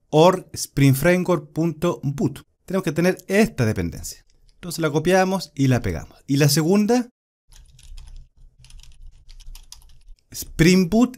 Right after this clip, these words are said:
Starter Security. Tal como lo tenemos con Web,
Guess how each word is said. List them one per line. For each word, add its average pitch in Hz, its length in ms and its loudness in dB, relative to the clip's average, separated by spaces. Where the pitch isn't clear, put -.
Starter 214 840 0
Security. 131 720 -4
Tal 214 180 4
como 190 160 2
lo 170 60 0
tenemos 175 280 0
con 151 180 2
Web, 180 340 2